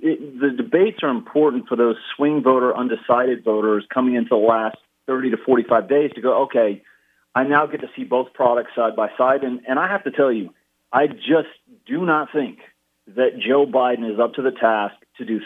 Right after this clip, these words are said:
three debates against Donald Trump. And I think, uh,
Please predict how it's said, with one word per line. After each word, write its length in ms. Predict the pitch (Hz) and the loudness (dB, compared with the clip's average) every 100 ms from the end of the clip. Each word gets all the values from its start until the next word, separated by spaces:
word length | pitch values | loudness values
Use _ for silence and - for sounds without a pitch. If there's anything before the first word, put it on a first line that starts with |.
| - | -2
three 160 | 131 | 4
debates 440 | 143 120 110 90 - _ | 4 4 -2 -6 -16 _
against 360 | 110 107 101 - | -8 -8 -12 0
Donald 340 | 107 110 110 | 2 2 0
Trump. 300 | - 117 95 | 0 -2 0
And 100 | 101 | -2
I 80 | 104 | -4
think, 320 | - 127 117 - - | -2 -4 -4 -14 -4
uh, 120 | 120 | -2